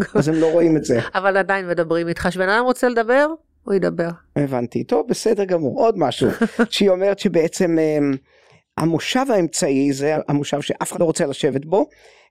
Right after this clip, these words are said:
Speaker 2: הוא מקבל את ש-, שתי משענות הידיים. זהו פרס הניחומים
Speaker 1: ומי
Speaker 2: למי
Speaker 1: מחליט
Speaker 2: ש-,
Speaker 1: את זה?
Speaker 2: סליחה?
Speaker 1: <laughs> מי החליט את זה?
Speaker 2: <laughs> זה פרס ניחומים למי שנאלץ להימחץ בין שני אנשים,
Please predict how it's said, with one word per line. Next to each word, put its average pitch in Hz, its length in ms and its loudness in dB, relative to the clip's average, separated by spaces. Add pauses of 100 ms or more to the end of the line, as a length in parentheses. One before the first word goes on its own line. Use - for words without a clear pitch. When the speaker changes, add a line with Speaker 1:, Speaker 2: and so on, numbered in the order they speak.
(140)
Speaker 2:
הוא 180 460 2
מקבל 175 480 0 (280)
את - 100 -4
ש-, - 200 -8
שתי 214 340 0
משענות 160 580 -2
הידיים. 135 520 0 (460)
זהו 190 540 2
פרס 156 260 -2
הניחומים 165 640 2 (140)
Speaker 1:
ומי 190 220 0
Speaker 2:
למי 170 120 4
Speaker 1:
מחליט 196 320 2
Speaker 2:
ש-, - 20 0
Speaker 1:
את 185 100 0
זה? 185 140 -4 (460)
Speaker 2:
סליחה? 165 300 2 (120)
Speaker 1:
<laughs> 220 120 2
מי 277 140 4
החליט 285 380 0 (120)
את 226 60 0
זה? - 80 -14 (400)
Speaker 2:
<laughs> - 340 -2
זה 262 100 6
פרס - 320 -4
ניחומים 185 360 2
למי 196 200 4
שנאלץ 175 580 0 (260)
להימחץ 185 520 0
בין 165 160 2
שני 165 240 2
אנשים, 143 400 2